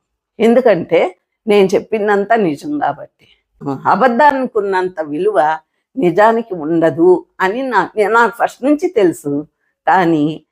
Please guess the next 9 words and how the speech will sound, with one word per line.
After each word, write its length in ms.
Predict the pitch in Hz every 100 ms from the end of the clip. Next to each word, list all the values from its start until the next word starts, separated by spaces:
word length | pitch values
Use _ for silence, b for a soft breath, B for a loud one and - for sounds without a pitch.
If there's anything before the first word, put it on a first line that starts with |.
| _ -
ఈరోజు 460 | 165 160 175 220
నాకు 440 | 226 180 - 147 139
నిజం 360 | 165 156 175 170
అనిపించింది, 640 | 185 156 147 - - 151
చాలా 420 | - - 143 170
బాధేసింది 640 | 160 156 151 147 - 143 185
ఆ 120 | 214
విషయం 420 | 151 160 - 160
వల్ల. 340 | 147 143 147